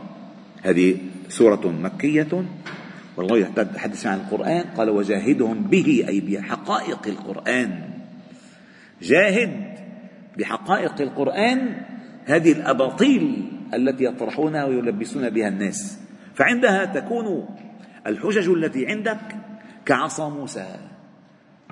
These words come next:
فقط ينبغي أن تلقيها فتلقف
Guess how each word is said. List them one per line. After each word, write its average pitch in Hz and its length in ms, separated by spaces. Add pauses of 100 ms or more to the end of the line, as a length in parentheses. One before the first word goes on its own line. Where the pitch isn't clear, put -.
(120)
فقط 220 500
ينبغي 180 480
أن 170 240
تلقيها 190 580
فتلقف 190 680